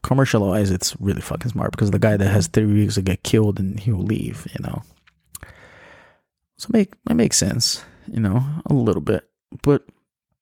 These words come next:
I don't know. How I see it is when I, Worlds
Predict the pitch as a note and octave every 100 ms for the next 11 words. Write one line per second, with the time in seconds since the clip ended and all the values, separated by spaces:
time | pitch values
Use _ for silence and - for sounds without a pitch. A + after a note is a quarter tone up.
0 | _ _ _ _ _ - - - A#2+ F#2
1 | D2 A2 - - _ _ _ - C3 B2+
2 | B2 - B2+ G#2 G2+ G2+ G#2+ A2+ A2+ F#2+
3 | _ _ _ _ _ _ C3+ A#2 A#2+ A#2+
4 | A#2+ A2 - -